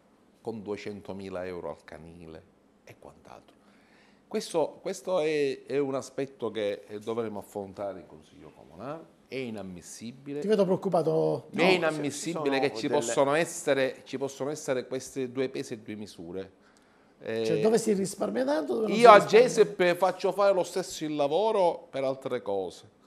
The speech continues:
Speaker 1: Affido alle città dei ragazzi, per esempio, a un'associazione che pago, mentre i lavoratori della gesip che erano in quel settore del,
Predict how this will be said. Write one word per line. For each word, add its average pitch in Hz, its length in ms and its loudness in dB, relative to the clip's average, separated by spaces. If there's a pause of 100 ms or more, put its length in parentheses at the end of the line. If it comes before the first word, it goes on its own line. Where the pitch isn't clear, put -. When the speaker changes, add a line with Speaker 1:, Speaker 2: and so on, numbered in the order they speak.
(340)
Speaker 1:
Affido 143 560 -6
alle 98 120 -6
città 127 300 -8
dei 101 140 -10
ragazzi, 104 640 -4
per 95 160 -10
esempio, 90 460 -12
a 110 40 -4
un'associazione 117 1000 -10
che 135 300 -6 (1000)
pago, 120 600 -4 (720)
mentre 170 380 -8
i 135 40 -6
lavoratori 147 640 0
della 113 260 -6
gesip 113 520 -10
che 269 220 4
erano 165 400 -2 (240)
in 123 420 -10 (200)
quel 135 240 -8
settore 87 720 -8 (220)
del, 127 460 -8